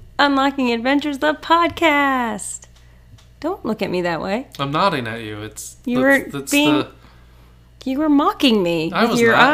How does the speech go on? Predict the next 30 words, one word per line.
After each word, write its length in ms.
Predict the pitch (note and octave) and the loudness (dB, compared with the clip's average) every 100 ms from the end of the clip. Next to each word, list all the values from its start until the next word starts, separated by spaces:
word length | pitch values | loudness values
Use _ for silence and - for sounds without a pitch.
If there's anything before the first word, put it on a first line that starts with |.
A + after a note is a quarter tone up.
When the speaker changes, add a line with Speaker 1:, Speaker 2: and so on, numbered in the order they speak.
| D#4 | 4
Speaker 1:
eyes. 40 | |
Speaker 2:
I 60 | D4+ | 4
was 80 | A3+ | 4
very 380 | D#3+ F#3 F#3 - | 4 2 0 -4
animated. 460 | F3+ F3+ D3 A#2+ | -4 -2 -4 -4
I 140 | A#2+ G3+ | -2 0
don't 240 | F#3 A2+ | -2 -4
mock 300 | G#2+ G#2 - | -8 -8 -10
with 140 | A2+ - | -14 -10
my 200 | G2+ G2 | -10 -8
eyes. 360 | G#2+ D#3+ F3+ | -8 -6 -6
I 100 | F#3+ G3+ | -4 -4
would 140 | G3+ | 0
Speaker 1:
You 80 | G#3+ | 2
Speaker 2:
never. 100 | G3+ | 6
Speaker 1:
mock 220 | G#3 G#3 | 6 4
with 140 | G3 | -2
your 280 | F#3+ G3+ F#3 | -2 -2 -2
words. 540 | F#3+ B3 E3+ D3+ - - - _ - - | 2 2 2 -4 -12 -18 -20 _ -20 -12
Speaker 2:
Yes. 460 | B2+ C3 - F4+ - | -2 6 10 10 10
Speaker 1:
<laughs> 640 | - B3+ E4 C#4+ D5 C#4 - - G#4 G4+ F#4+ E4+ - - - | 4 2 2 0 0 -4 -2 4 4 4 0 -4 -12 -18 -4
Well, 320 | A3+ - - - | -2 -2 -4 -2
anyway, 380 | B3+ B3 F3+ E3+ | 2 4 2 -2
welcome 460 | F#3+ A3+ A#3 B3 B3 | 4 4 6 4 2
to 560 | - A3 G#3+ G#3 G3+ - - - | 0 2 2 2 0 -4 -8 0
Unlocking 580 | G#3+ A3+ A#3 C4 B3+ B3 - - | 2 4 2 0 0 -2 -6 -8
Adventures, 580 | A3+ F3+ F#3+ F3+ G3 - - - - - | -4 -4 -2 -4 -4 -10 -20 -20 -18 -4
where 300 | G3 F#3+ F#3 | 2 2 2
we 360 | G3 G3+ G3 | 0 0 -2
discuss 560 | G3 G3+ F#3+ F3 F3+ | -2 -4 0 0 0